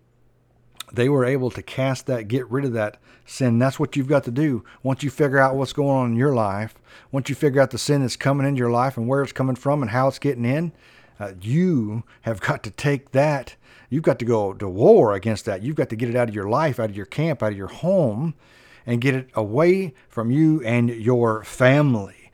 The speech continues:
if you want to have the victory, just like Joshua did. What a great spiritual principle that is. If you want to win the victory in this life, get the sin out of your life, out of your home.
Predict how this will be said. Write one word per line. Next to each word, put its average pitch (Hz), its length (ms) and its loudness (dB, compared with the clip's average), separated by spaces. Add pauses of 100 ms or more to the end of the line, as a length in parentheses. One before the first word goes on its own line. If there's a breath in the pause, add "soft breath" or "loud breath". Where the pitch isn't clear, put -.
(160 soft breath)
if 107 140 -10
you 123 80 -2
want 131 160 -2
to 107 60 -8
have 113 180 -2
the 104 120 -8
victory, 92 680 -6
just 123 260 -6
like 120 140 -8
Joshua 127 500 -4
did. 92 300 -12 (140)
What 139 160 -4
a 131 40 -4
great 131 460 -2 (240 loud breath)
spiritual 139 760 0
principle 113 520 -6
that 104 220 -2
is. 104 280 -4
If 101 120 -8
you 123 80 0
want 139 160 2
to - 20 0
win 139 160 0
the 117 60 -2
victory 147 400 -2
in 139 80 0
this 110 160 -4
life, 139 200 -2 (280 loud breath)
get 135 240 -4
the 110 100 -4
sin 101 640 -2 (240 soft breath)
out 113 240 2
of 110 240 0
your 101 160 -4
life, 90 480 -6 (220 soft breath)
out 127 260 4
of 101 460 0 (340 soft breath)
your 95 560 -4 (280 soft breath)
home. 87 720 -6